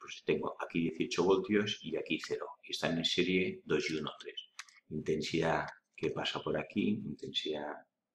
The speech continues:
vamos a poner R tres, la suma dos y uno, tres, será voltaje dieciocho entre dos y uno, tres. Dieciocho entre tres, seis.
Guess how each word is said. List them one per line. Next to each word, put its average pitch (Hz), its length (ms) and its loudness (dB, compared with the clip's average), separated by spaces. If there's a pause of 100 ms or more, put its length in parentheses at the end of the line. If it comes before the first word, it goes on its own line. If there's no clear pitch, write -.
(160)
vamos 71 280 -4
a - 140 -14
poner 73 280 -6
R 73 320 -6
tres, - 520 -4 (320)
la 71 80 -10
suma 71 240 -2
dos 71 260 -2
y 71 60 -2
uno, 71 180 -2
tres, 90 500 -2 (240)
será 78 440 0
voltaje 90 640 2
dieciocho 92 800 2 (480)
entre 107 640 2 (340)
dos 78 240 0
y 85 60 2
uno, 87 240 4
tres. - 720 -4 (480)
Dieciocho 76 500 0
entre 71 240 -2
tres, 107 720 -2
seis. - 680 -6